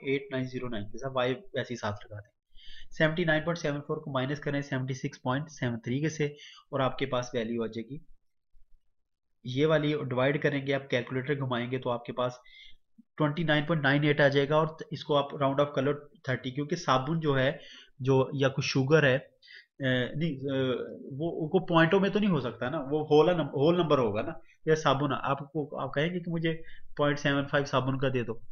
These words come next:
तो इस तरह हमने उसको राउंड ऑफ कर दिया, थर्टी है जो ना। ठीक है, इसके अभी दूसरी equation हमने वाई की value find कर ली। इस वाई वाली equation को हम चाहे वन वाली equation जो मैंने start में number दी उसमें put कर दो या टू वाली में put कर दो,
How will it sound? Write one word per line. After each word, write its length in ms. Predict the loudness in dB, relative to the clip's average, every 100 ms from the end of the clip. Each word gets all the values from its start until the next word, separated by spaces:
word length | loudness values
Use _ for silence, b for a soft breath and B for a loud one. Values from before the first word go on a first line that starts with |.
| -10
तो 180 | -10 -6
इस 160 | -6 -2
तरह 240 | 0 0 0
हमने 240 | -2 0
उसको 220 | -2 0
राउंड 200 | 0 2
ऑफ 100 | 0 -2
कर 80 |
दिया, 180 | -2 0
थर्टी 400 | -2 -4 -6 -6
है 100 | -6
जो 80 | -6
ना। 100 | -8
ठीक 240 | -6 -2
है, 60 | -2
इसके 440 | -2 -6 -10 _ _ _ _ _ _ _ _ _ _ -18 B B B -2
अभी 140 | 2
दूसरी 480 | 4 2 2 2 2
equation 560 | 2 2 2 0 -2 -6 B B -2
हमने 200 | 2 6
वाई 220 | 6 6
की 120 | 4
value 200 | 2 2
find 240 | 2 2
कर 100 | 2
ली। 160 | 0 0
इस 260 | -4 -4 2
वाई 140 | 4
वाली 240 | 6 4 2
equation 360 | 0 -4 -4
को 100 | -2
हम 220 | -2 -2 -2
चाहे 180 | 2 4
वन 360 | 2 0 0
वाली 200 | 0 0
equation 300 | 0 -2 -2
जो 120 | -2 -2
मैंने 180 | -2
start 300 | -2 0 0
में 80 | 0
number 240 | -4 -4 -2
दी 100 | -2
उसमें 300 | -4 -8 -6
put 160 | -6 -4
कर 120 | -2
दो 80 | 2
या 160 | 2
टू 220 | 2 2
वाली 140 | 2 2
में 120 | 0
put 160 | -4 -2
कर 140 | -2
दो, 260 | -2 -4